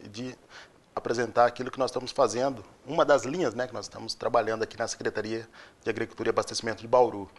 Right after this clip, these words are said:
É, a importância de nós termos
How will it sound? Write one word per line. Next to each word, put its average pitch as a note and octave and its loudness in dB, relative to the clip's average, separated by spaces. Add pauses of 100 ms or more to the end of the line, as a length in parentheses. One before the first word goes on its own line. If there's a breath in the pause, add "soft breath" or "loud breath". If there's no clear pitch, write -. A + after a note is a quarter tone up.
(760 loud breath)
É, A#2 6 (140)
a C#3 -6
importância D#3 4
de A#2 -6
nós B2+ 2
termos B2 0